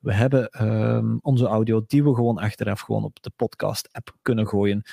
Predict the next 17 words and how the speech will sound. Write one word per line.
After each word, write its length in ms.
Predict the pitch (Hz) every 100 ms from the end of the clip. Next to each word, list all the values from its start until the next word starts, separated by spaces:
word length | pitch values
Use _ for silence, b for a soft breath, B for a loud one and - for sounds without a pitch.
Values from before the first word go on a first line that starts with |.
| B B _
Dus 320 | 104 107 - -
hier 300 | 110 110 -
winnen 460 | 107 101 117 165 127
we 120 | 117
alleen 320 | 110 107 107
maar 220 | 101 95
mee. 320 | 98 98 95
Eh, 440 | - 104 98 95 95 101 101 _
Dirk, 220 | 107 104
bedankt. 480 | 110 143 175 170 -
De 140 | 110 107
mensen 320 | 107 - -
thuis, 360 | 170 185 170 -
bedankt. 440 | 127 120 113 120 -
En 300 | 110 101 98 101
wat 340 | 101 107 - -
A 160 | 110